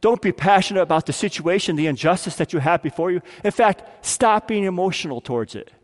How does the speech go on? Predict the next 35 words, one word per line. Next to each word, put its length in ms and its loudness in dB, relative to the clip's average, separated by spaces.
Stop 400 2
talking 480 0
about 240 0
it. 100 -6
Stop 440 2
feeding 400 -2
it. 260 -6
Stop, 360 0
when 140 0
you 80 2
hear 100 6
a 60 4
friend 240 0
say, 140 2
"Well, 180 4
yeah, 80 6
but 180 -2
what 80 2
about 240 2
this 160 -2
situation? 540 -2
Look 180 2
at 140 -2
this 240 2
on 160 2
this 160 2
situation. 560 -4
Look 120 -2
what 120 4
I 40 4
got 220 4
on 60 -2
my 280 4
iPhone." 380 0
Stop. 440 0